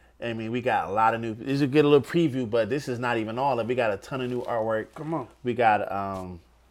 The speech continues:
Speaker 1: uh, Prince, I have limited run of Prince that's gonna be there. And this is just, like, my first show in about four years.
Speaker 2: Really?
Speaker 1: Yeah, so it's needed. It's needed for me to get this out.
Speaker 2: Wow.
Speaker 1: It's needed for me to get this, this, this energy out,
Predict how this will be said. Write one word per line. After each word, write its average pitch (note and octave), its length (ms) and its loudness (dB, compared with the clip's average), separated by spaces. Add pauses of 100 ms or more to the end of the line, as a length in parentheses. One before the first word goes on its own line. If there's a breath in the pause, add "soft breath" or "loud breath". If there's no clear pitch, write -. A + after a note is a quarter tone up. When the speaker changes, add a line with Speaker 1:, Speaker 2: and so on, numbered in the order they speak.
(600)
Speaker 1:
uh, D#2+ 380 -12 (460)
Prince, - 560 -8
I B2 120 -6
have A#2 200 2
limited B2 280 -4
run A#2+ 180 -6
of G#2+ 120 -10
Prince C3 260 -6
that's B2 140 -4
gonna B2+ 220 -4
be B2 160 0
there. A#2+ 240 2 (360 soft breath)
And C3+ 140 -2
this G#3+ 200 0
is A#3 180 -4
just, G3+ 320 0
like, E3 240 -2
my C#3+ 140 -6
first F3+ 360 -2
show D#3+ 300 0
in F3+ 60 0
about D3+ 280 2
four D3+ 200 0
years. D3+ 440 -4
Speaker 2:
Really? D4 600 10
Speaker 1:
Yeah, C#3 320 -8
so D#3+ 160 2
it's E3+ 140 2
needed. F3 420 6
It's C3 120 -4
needed D#3+ 200 6
for D3 100 -2
me D#3 160 4
to D#3+ 100 4
get D#3+ 200 2
this D#3+ 200 2
out. D3+ 300 8
Speaker 2:
Wow. D3+ 600 2
Speaker 1:
It's C#3+ 180 2
needed D3 280 0
for C3+ 120 -6
me D3 160 -2
to C#3+ 100 0
get C3+ 300 -4
this, C#3 300 -4
this, C3 260 -2
this B2 260 -4
energy C#3 440 -2
out, B2 340 0